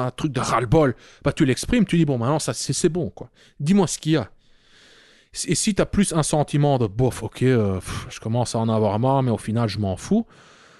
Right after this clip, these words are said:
c'est pas grave. Bah, là, tu choisis plus l'option de Robbie. Donc, voilà. Euh, moi, ce que,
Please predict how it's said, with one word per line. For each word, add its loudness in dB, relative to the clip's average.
c'est -14
pas -4
grave. 2
Bah, -2
là, -2
tu -10
choisis 0
plus 0
l'option 2
de 4
Robbie. 0
Donc, 4
voilà. -4
Euh, 2
moi, 2
ce -8
que, 2